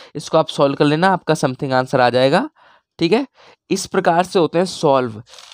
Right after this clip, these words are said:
with replacement और without replacement वाले क्वेश्चंस। ठीक है,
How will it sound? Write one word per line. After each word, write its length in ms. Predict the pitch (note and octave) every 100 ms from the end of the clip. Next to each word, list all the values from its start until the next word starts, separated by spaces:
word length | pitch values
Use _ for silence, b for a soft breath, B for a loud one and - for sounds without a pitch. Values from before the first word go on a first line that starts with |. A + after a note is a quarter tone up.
| -
with 200 | C#3 D3+
replacement 640 | F#3 F3+ F3 F3+ G3 G3 G#3
और 120 | F3
without 360 | C#3 C#3+ D3+
replacement 580 | D#3+ D3+ D3 - D3+ D3+
वाले 200 | D#3 F3
क्वेश्चंस। 580 | F3 - - B2+ G2+ - b b b -
ठीक 160 | F3+
है, 120 | G3